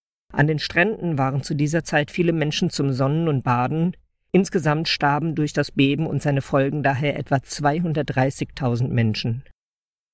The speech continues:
Die Tsunamis waren damit die tödlichsten Tsunamis aller Zeiten. Über einhundertzehntausend Menschen wurden verletzt,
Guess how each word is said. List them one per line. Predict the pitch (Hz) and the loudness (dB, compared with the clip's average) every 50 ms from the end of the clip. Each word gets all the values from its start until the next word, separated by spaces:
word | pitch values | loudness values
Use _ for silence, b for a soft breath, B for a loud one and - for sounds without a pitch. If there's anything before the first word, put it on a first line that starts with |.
| _ - - | _ -2 0
Die | 147 131 | 0 0
Tsunamis | - - 156 147 143 160 170 185 190 180 - - | 0 0 0 0 0 0 0 0 -2 -2 -2 -2
waren | 151 143 143 147 | 0 0 0 0
damit | 139 143 147 160 170 151 | 0 0 0 0 -2 0
die | - 131 - | 0 -2 0
tödlichsten | - - 175 170 - 175 165 - - 160 147 | 0 0 0 0 0 -2 -4 -4 -4 -4 -4
Tsunamis | - - 160 139 123 120 131 139 139 135 - - | -2 0 0 2 2 2 0 0 -2 -4 -6 -6
aller | - 120 123 120 | -2 0 0 0
Zeiten. | - - 131 113 110 107 - 113 113 123 135 135 - - _ _ _ _ _ _ _ - | 0 -2 -4 -2 -2 -2 -2 -2 -2 -2 -2 -4 -8 -12 _ _ _ _ _ _ _ 2
Über | 160 143 151 - | 2 2 2 0
einhundertzehntausend | - 160 170 170 185 185 175 165 151 - - - 180 165 165 165 - 175 147 147 139 - - | 0 0 -2 0 -2 -2 -2 -2 -2 -4 -4 -2 0 0 0 0 -2 -2 -2 -2 -2 -2 -2
Menschen | - 143 143 139 - - 160 139 135 | 0 0 0 0 0 -2 0 0 0
wurden | 139 131 131 127 | 0 0 -2 -2
verletzt, | - 143 143 143 151 - - - - - - | -2 -2 0 0 0 0 -2 -8 -8 -10 -20